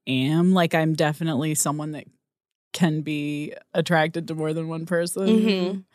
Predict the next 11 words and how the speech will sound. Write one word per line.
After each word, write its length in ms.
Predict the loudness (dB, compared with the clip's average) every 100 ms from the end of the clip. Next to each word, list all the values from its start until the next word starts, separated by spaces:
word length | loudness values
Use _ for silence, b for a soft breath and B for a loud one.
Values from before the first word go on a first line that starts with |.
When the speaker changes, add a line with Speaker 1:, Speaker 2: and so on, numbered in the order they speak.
| B B 0
Speaker 1:
I 80 | 4
don't 120 | 6
know 140 | 6
if 100 | 4
I'm 180 | 2 0
polyamorous 1200 | 2 2 4 4 2 2 4 4 4 2 0 -2 0
or 140 | 2
wha- 140 | 2
Speaker 2:
Mm. 100 | 2
Speaker 1:
or, 240 | 4 2 2
or 460 | 2 2 0 -4